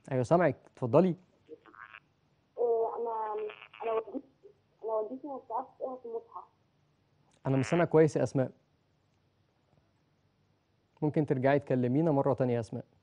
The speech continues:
Speaker 1: شكرا. نرجع تاني للتوقع.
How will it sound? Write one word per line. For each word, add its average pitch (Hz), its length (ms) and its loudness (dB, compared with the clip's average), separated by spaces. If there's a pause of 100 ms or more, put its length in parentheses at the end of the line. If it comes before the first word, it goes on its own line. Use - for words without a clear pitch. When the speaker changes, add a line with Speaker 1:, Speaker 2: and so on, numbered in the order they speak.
(100)
Speaker 1:
شكرا. 123 400 -8 (1800)
نرجع 175 240 6
تاني 151 320 4
للتوقع. - 540 -2